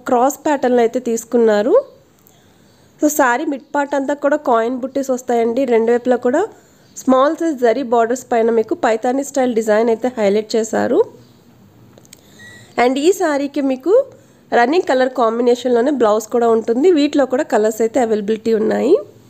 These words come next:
So, మీరు ఇప్పుడు స్క్రీన్ మీద చూస్తున్నారండి buy one get one ఆఫర్లో ఉన్న శారీస్.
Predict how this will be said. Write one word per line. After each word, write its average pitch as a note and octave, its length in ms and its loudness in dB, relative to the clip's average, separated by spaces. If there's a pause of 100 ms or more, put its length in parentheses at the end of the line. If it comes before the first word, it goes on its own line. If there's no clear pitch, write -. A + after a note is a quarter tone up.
(800)
So, - 140 2
మీరు D#4 160 2
ఇప్పుడు D#4 180 -2
స్క్రీన్ D4 340 2
మీద F4 160 2
చూస్తున్నారండి C#4 680 0
buy A3+ 100 4 (140)
one D#4 160 0
get A#3+ 240 0
one B3+ 160 0
ఆఫర్లో A#3+ 420 0
ఉన్న G#3+ 120 2 (100)
శారీస్. G#3+ 380 -2